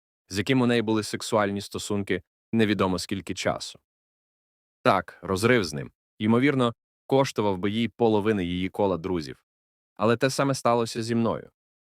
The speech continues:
коли я розірвав зв'язки зі своєю подругою дитинства через її умови. Якби вона не хотіла втрачати друзів через це,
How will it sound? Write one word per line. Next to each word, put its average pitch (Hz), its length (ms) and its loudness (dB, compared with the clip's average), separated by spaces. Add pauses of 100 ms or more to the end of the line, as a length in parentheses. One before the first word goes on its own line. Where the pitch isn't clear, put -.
(100)
коли 123 240 4
я 120 100 4
розірвав 110 460 2
зв'язки 95 420 -4
зі 95 100 -6
своєю 98 320 0
подругою 98 440 0
дитинства 82 640 -4 (240)
через 113 360 0
її 104 180 0
умови. 73 460 -4 (800)
Якби 107 300 4
вона 123 200 2
не 113 100 0
хотіла 113 380 0
втрачати 107 500 0
друзів 101 400 0
через 98 400 -2
це, 104 240 0